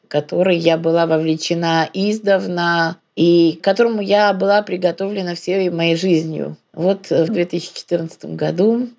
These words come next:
мы вместе с моим другом, слепоглухим экспертом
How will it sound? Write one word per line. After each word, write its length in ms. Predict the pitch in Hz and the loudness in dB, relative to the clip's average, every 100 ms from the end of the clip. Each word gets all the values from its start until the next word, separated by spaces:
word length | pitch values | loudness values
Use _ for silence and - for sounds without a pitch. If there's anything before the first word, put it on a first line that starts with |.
| _ | _
мы 680 | - 160 185 196 190 180 180 | -6 -2 0 0 2 2 0
вместе 440 | 160 175 170 165 165 | 0 0 0 0 -6
с 120 | - | -4
моим 540 | 165 170 175 165 165 | -2 0 0 -2 -2
другом, 880 | 170 175 180 170 160 156 160 143 - | 0 2 2 0 0 -4 -8 -10 -14
слепоглухим 880 | - 151 147 156 160 165 - 165 156 | -10 -12 -10 -8 -6 -6 -4 -4 -4
экспертом 880 | - - - 165 175 - - 73 | -8 -8 -2 -2 -2 -8 -6 -8